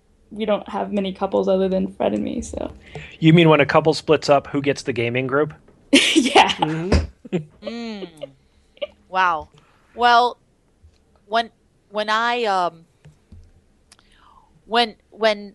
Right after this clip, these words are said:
Speaker 4: when our gaming group broke up, it was funny because we moved out of the country. <laughs> So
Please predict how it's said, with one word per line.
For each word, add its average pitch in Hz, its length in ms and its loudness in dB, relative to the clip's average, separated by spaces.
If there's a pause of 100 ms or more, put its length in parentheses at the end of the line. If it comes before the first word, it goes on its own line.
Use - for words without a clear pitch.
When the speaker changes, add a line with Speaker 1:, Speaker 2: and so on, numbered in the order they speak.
Speaker 4:
when 202 280 -4
our 262 240 4
gaming 175 420 -10
group 160 360 -10
broke 156 280 -6
up, 151 220 -6
it 156 100 -4
was - 180 -10
funny 165 300 -2
because 160 600 -6 (600)
we 214 140 -4
moved 190 280 -4
out 165 100 4
of 156 100 -4
the 156 60 -14
country. 185 420 -6
<laughs> - 100 -6
So 240 460 4